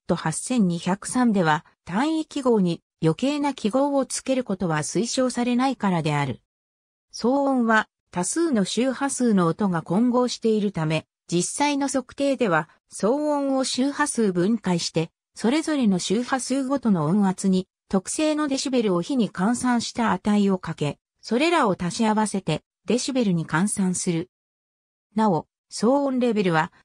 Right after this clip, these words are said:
聴覚補正はされているが、電気回路化が容易であるように、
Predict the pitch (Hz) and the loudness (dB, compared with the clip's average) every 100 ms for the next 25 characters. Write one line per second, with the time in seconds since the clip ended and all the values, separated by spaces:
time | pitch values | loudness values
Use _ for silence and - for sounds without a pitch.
0 | - 226 277 - 254 262 302 302 269 220 | -2 2 2 0 -4 -4 -4 -2 0 2
1 | 160 - 180 208 226 202 208 160 151 _ | 0 0 -2 0 0 0 0 0 -2 _
2 | _ - 262 311 - - - 226 240 240 | _ -2 0 0 -8 -10 -2 0 0 0
3 | 190 170 156 180 277 262 240 233 220 185 | 0 2 2 0 0 0 0 2 2 2
4 | 165 156 160 | 0 -2 -4